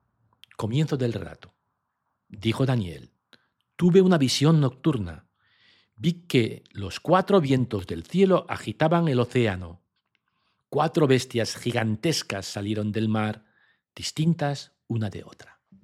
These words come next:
Cierro la cita. A continuación, no lo vamos a leer, pero lo podéis leer si queréis en vuestras Biblias, en el capítulo séptimo de Daniel, describe con gran detalle estos cuatro monstruos,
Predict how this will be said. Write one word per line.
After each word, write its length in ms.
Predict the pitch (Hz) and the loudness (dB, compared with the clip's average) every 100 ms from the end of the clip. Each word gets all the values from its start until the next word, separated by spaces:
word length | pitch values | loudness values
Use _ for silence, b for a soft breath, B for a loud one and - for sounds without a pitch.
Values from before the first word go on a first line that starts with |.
| _ _ _ _ _ | _ _ _ _ _
Cierro 220 | - 95 | -12 -12
la 80 | 78 | -14
cita. 300 | 101 - - _ _ _ _ _ _ _ _ b b b b b b b - | -18 -20 -20 _ _ _ _ _ _ _ _ b b b b b b b -6
A 140 | 113 | 0
continuación, 720 | 117 117 110 107 170 190 196 - | 2 2 2 6 6 6 0 -2
no 140 | 117 | 4
lo 80 | 123 | 6
vamos 240 | 131 131 131 | 6 2 2
a 40 | |
leer, 200 | 127 202 | 2 0
pero 140 | 127 101 | -2 -4
lo 100 | 98 | -4
podéis 220 | 107 104 | -4 -2
leer 160 | 104 | -4
si 100 | 104 | -6
queréis 400 | - 101 117 - - | -6 -4 -4 -8 -12
en 120 | 101 | -10
vuestras 360 | 101 - 92 | -10 -10 -6
Biblias, 400 | 113 151 190 202 | -4 -2 -2 -4
en 60 | 120 | -6
el 60 | 107 | -6
capítulo 360 | - 90 101 | -8 -6 -6
séptimo 300 | - - 104 | -6 -6 -4
de 60 | 104 | -2
Daniel, 440 | 131 170 233 - _ _ B B - | -2 -2 -4 -10 _ _ B B -16
describe 800 | 104 123 - - 156 180 180 185 | 0 2 2 0 2 4 4 2
con 180 | 110 | 0
gran 260 | 107 147 180 | 2 2 4
detalle 560 | 165 - 120 143 175 b b b b _ | 2 2 0 -2 -6 b b b b _
estos 600 | 120 113 - 120 - - _ | -2 -2 -2 -4 -4 -12 _
cuatro 600 | 113 104 104 107 - _ | -2 -2 -2 -4 -4 _
monstruos, 880 | 95 98 101 85 - - - - | -8 -4 -4 -6 -12 -20 -20 -20